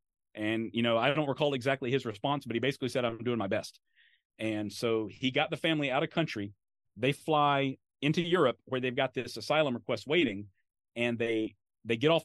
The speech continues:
the plane, but they never actually make it into customs. So the belief is that C I A was waiting there for them, and they shuttled them out a side exit in the airport, so they didn't have to go through customs, and they kinda disappeared into whatever the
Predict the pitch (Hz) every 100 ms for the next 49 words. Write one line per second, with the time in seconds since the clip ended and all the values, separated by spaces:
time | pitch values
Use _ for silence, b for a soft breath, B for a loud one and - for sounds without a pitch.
0 | - 120 160 170 185 135 123 127 139 127
1 | 139 - 123 120 117 117 101 143 127 87
2 | 87 95 - b b - - 117 110 104
3 | 107 101 113 110 135 196 - - 123 120
4 | 113 113 - - 147 135 135 117 131 127
5 | 117 143 143 113 101 _ _ _ 120 135
6 | 185 151 104 104 117 123 131 165 143 127
7 | 131 123 127 110 - 151 151 117 104 113
8 | 104 _ _ _ _ _ _ - 139 151
9 | 160 170 - 101 - 120 113 147 135 143
10 | 139 120 156 143 117 104 98 120 120 -
11 | 123 107 131 120 131 120 117 120 113 120
12 | 120 104 110